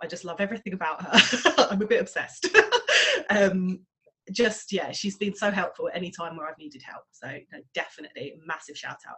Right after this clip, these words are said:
to Miranda. And again, the Kent Foundation in, in general have just been um, like, so supportive of, of anything that I've needed to know. I, I know who to go to, um, and who to ask. So no, they've been really helpful.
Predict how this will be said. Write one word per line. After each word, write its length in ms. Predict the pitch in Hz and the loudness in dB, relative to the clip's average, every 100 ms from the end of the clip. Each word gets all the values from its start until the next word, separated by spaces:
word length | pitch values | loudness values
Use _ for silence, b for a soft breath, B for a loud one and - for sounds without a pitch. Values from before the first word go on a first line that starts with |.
| - | -20
to 120 | 143 | -20
Miranda. 460 | - 69 - - - | -18 -18 -16 -16 -12
And 200 | 175 170 B B B B _ _ - | -12 -12 B B B B _ _ -8
again, 300 | 190 196 185 | 0 0 0
the 80 | 208 | -4
Kent 280 | - 214 202 | -4 -4 -2
Foundation 520 | 196 196 190 - 180 | -2 -2 -2 -4 -10
in, 140 | 165 | -10
in 160 | 175 170 | -12 -8
general 680 | 180 160 151 165 165 170 - _ _ _ _ _ _ - | -6 -6 -10 -10 -8 -8 -12 _ _ _ _ _ _ -8
have 220 | - 175 | -6 -6
just 240 | - 175 - | -10 -10 -6
been 540 | 170 160 156 156 151 _ _ _ _ _ _ _ 165 | -6 -8 -16 -16 -18 _ _ _ _ _ _ _ -14
um, 240 | 165 147 131 | -12 -10 -10
like, 140 | 170 | -10
so 320 | - 196 175 | -4 -2 -2
supportive 720 | 170 170 - 180 165 - 156 151 | -6 -14 -6 -6 -6 -8 -10 -12
of, 140 | 151 - | -16 -12
of 100 | 170 | -8
anything 400 | 180 170 170 160 - | -6 -6 -10 -12 -14
that 100 | 151 | -14
I've 140 | 165 | -14
needed 380 | 175 170 165 156 | -14 -14 -16 -16
to 100 | 175 | -12
know. 260 | 165 165 156 156 - | -10 -8 -8 -10 -10
I, 120 | 160 151 | -12 -12
I 100 | 165 170 | -10 -8
know 240 | 175 175 | -6 -8
who 220 | 160 165 | -8 -14
to 100 | - - | -12 -10
go 140 | 165 | -8
to, 380 | 165 160 156 151 151 b b b - | -10 -10 -10 -12 -16 b b b -14
um, 340 | 160 151 147 - | -12 -10 -12 -12
and 100 | 165 | -10
who 120 | 170 | -10
to 120 | 151 - | -10 -12
ask. 380 | 127 - - - | -12 -14 -20 -16
So 120 | 156 | -14
no, 120 | 147 | -12
they've 180 | 151 - | -14 -14
been 160 | 165 | -12
really 180 | 165 147 | -10 -10
helpful. 540 | 143 139 - 101 110 | -12 -16 -16 -16 -16